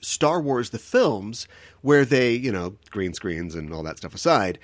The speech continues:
they're shooting on lo-, these locations, and you just get used to that as a visual feel for Star Wars.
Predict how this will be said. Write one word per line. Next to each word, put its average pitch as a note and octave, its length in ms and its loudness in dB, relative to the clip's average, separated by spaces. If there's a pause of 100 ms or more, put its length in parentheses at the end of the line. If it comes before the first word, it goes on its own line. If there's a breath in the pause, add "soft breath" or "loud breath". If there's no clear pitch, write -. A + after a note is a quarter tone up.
(160 loud breath)
they're C#3+ 120 2
shooting C#3 360 2
on G#2+ 220 -2
lo-, G2+ 240 -8
these A2 180 -10
locations, G#2 680 -6
and A#2+ 160 -8
you B2+ 40 -6
just E3+ 200 -6
get A2+ 200 -2
used C3+ 220 -2
to - 80 -2
that E3 220 0
as B2 160 0
a A2+ 40 -4
visual A2+ 460 -4
feel C#3+ 460 -2
for F3 160 -6
Star E3 280 -2
Wars. F3 300 -4